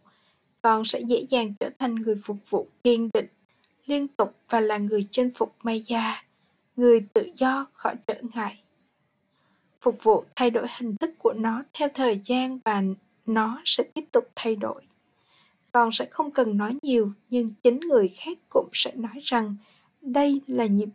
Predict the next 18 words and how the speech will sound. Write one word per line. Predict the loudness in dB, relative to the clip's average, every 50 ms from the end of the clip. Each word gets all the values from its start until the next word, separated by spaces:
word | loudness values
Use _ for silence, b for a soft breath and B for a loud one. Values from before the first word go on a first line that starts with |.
| -4
vụ | -2 -2 -2 -4 -6
hướng | -6 -4 -4 -2 -4 -6 0
thượng | 2 2 2 2 0 _ _ _ _
và | -2 0 0 0 0 -2 -4
cũng | -8 -10 -8 -6
xin | -4 -2 -2 -4 -4
phép | -4 -4 -4 -4 -6 -4
để | -4 -4 -2 0 0
được | -2 -2 -2
hợp | -2 -4 -4 -4 -4 -6
tác | -6 -6 -6 -6 _ _ -4
cùng | -2 0 0 0 -2
với | -4 -8 -12 -8
con. | -4 -4 -4 -4 -4 -10 _ _ _ _ _ _ _ _ _ _ _ _ _ _ _ _ _ _ _ _ _
Đây | 0 2 2 4
là | 4 2
dấu | 0 0 -2 -2 -4 -2
hiệu | 0 0 0 0